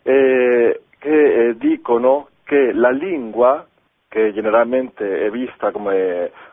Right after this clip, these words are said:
fondamentalmente per l'intelligenza umana, e la musica è spesso trattata come se fosse dipendente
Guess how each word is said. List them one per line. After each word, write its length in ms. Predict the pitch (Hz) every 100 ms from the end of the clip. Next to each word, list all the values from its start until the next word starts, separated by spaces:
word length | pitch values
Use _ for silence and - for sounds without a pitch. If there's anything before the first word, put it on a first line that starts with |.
| _
fondamentalmente 1080 | - 104 101 98 95 107 110 120 104 104 92
per 140 | 101
l'intelligenza 560 | 104 104 107 110 110 135
umana, 420 | 110 104 104 95 - _
e 100 | -
la 140 | 131 160
musica 720 | 147 127 - 135 139 139 156 _ _ _ -
è 120 | 170
spesso 300 | 170 196 175
trattata 360 | 175 123 143 160
come 200 | 143 139
se 120 | 143
fosse 400 | - 170 - 135
dipendente 1000 | 156 - 170 143 160 131 - - 87